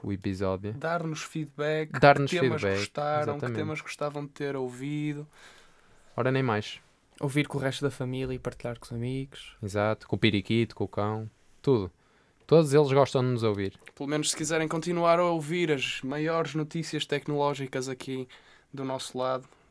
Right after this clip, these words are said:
Speaker 2: Eh, espero que tenham gostado do episódio. Foi o primeiro de dois mil e vinte e quatro e vamos voltar a ver-nos no episódio trinta e três. Eu gostei muito deste episódio. Espero que vocês tenham gostado também.
Speaker 1: Também gostei, Zé. Quanto é que dás de zero a dez?
Speaker 2: Pá, pelo menos um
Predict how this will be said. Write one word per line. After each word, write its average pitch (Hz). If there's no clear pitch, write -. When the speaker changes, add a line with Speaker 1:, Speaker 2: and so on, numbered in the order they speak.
Speaker 2:
Eh, 127
espero 135
que -
tenham 139
gostado 131
do 135
episódio. 135
Foi 135
o 131
primeiro 131
de 123
dois 123
mil 127
e 120
vinte 117
e 117
quatro 127
e 120
vamos 123
voltar 123
a 120
ver-nos 123
no 131
episódio 120
trinta 123
e 110
três. 117
Eu 151
gostei -
muito 147
deste 147
episódio. 135
Espero -
que -
vocês -
tenham 131
gostado 127
também. 131
Speaker 1:
Também 127
gostei, 107
Zé. 92
Quanto 123
é 120
que -
dás 95
de 95
zero 95
a 95
dez? 92
Speaker 2:
Pá, -
pelo 156
menos 131
um 135